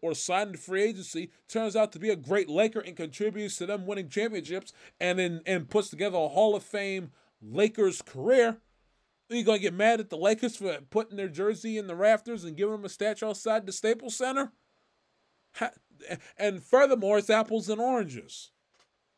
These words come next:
The, the reason why the players have those statues is because of the real bona fide championships they won for the Lakers organization.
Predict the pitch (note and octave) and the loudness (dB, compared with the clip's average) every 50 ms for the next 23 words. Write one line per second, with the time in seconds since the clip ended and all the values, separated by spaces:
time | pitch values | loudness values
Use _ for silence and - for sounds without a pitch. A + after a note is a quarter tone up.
0 | _ _ _ _ _ _ _ _ _ _ _ _ _ _ _ _ _ _ _ _ | _ _ _ _ _ _ _ _ _ _ _ _ _ _ _ _ _ _ _ _
1 | _ _ - E3+ F3 - G3+ E3 F3+ E3 G#3+ C4 C4+ A3+ B3 A#3+ A3 F#3+ - - | _ _ -4 -4 -4 -4 -2 0 0 2 4 2 2 4 4 2 2 2 -2 -2
2 | - A#3 A#3 G#3+ G3 F3 - - _ _ _ - - - G#3 B3 C#4 C#4+ C4+ G#3 | 0 2 4 4 2 2 -2 -8 _ _ _ -14 0 4 6 8 8 6 4 2
3 | E3 F#3 F#3 E3 - - - G3 F3+ F3 - G3+ F#3+ - - G3+ F#3+ - - G#3 | -2 -2 -4 -4 -4 -2 -2 0 0 0 -2 -4 -6 -6 -8 -10 -10 -8 -8 -10
4 | G3+ - - _ - A3 B3+ C#4+ C#4+ B3+ G#3 D#3+ A#2+ - - - - _ _ _ | -10 -10 -12 _ 0 2 4 4 4 4 2 0 -4 -10 -14 -16 -18 _ _ _
5 | _ _ _ _ _ _ _ _ _ _ _ - G3 G#3 D#3 C3+ C#3 F#3+ F#3+ F3 | _ _ _ _ _ _ _ _ _ _ _ 4 4 4 4 2 2 2 2 4
6 | D#3+ F#3 G#3+ A3+ A3+ A3 G#3 G3 F3 C#3+ - _ _ _ _ _ _ _ _ _ | 4 4 4 6 6 6 4 4 2 0 -4 _ _ _ _ _ _ _ _ _
7 | _ _ C3+ B2 F#3 G3+ G#3+ A3 G#3 F3+ - - G#3+ G3+ F#3 C#3 - - - G#3 | _ _ -4 4 6 6 6 6 4 -2 2 2 4 4 4 2 -2 -4 -2 0
8 | G#3+ G#3 G3+ F#3+ E3+ D3 - - G3+ D#3 B2+ - - C#3 C3+ F#3 F#3+ D#3+ D3+ D#3+ | 0 0 -2 -8 -10 -10 -6 -6 -6 -6 -6 -10 -16 -8 -4 -2 -2 -2 -2 -4
9 | G3+ G3+ F#3 D#3+ - - G3 F3+ F3 F3+ F3+ E3+ F3 D#3+ C3+ C#3+ E3+ F3 D#3 D3+ | -2 -2 -4 -6 -6 -6 -4 -2 -2 -2 -4 -4 -6 -10 -8 -6 -8 -6 -6 -6
10 | C#3 C3+ B2+ C#3 D3+ D3 C3 - A2+ - - | -8 -8 -8 -6 -6 -6 -6 -6 -10 -16 -20